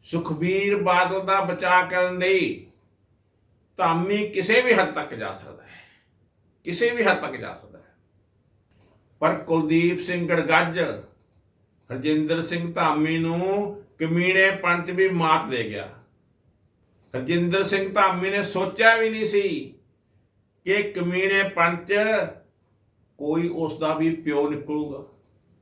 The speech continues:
ਤੇ ਗੜਗੱਜ ਨਿਕਲਿਆ ਉਹਦਾ ਵੀ ਪਿਓ। ਛੱਡਤਾ ਪਿੱਛੇ ਧਾਮੀ ਨੂੰ, ਕਰਤਾ ਬੁਰੀ ਤਰ੍ਹਾਂ ਫੇਲ। ਧਾਮੀ ਦੀ ਕਰੀ ਕਰਾਈ ਤੇ ਪਾਣੀ ਫੇਰਤਾ।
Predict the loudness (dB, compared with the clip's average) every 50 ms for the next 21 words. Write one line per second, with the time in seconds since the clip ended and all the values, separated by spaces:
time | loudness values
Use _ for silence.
0 | _ _ _ _ _ _ _ _ _ _ _ _ _ -6 -4 -2 0 0 0 2
1 | 4 2 2 2 0 -2 -2 -4 -4 -2 2 2 2 4 2 2 2 4 4 2
2 | 2 0 0 0 2 2 4 4 2 2 2 0 -2 -4 -10 -18 -20 _ _ _
3 | _ _ _ _ _ _ _ _ _ _ _ _ _ _ _ _ _ _ -2 0
4 | 0 0 0 0 0 0 0 0 -2 -2 0 0 0 2 4 4 4 4 2 -2
5 | -4 -4 -2 -2 -2 -2 0 0 0 0 0 0 0 0 0 0 -2 0 0 2
6 | 2 0 0 -2 -2 0 2 2 2 4 4 4 4 2 0 -4 -6 -12 -20 _
7 | _ _ _ _ _ _ _ _ _ _ _ _ -4 -2 0 0 0 0 0 0
8 | 0 0 0 0 -2 -2 -2 -2 -2 0 0 -2 -2 -2 -2 0 2 2 2 2
9 | 2 2 2 2 2 0 -4 -10 -8 -2 2 4 4 4 4 2 2 2 0 0
10 | -2 -4 -8 -14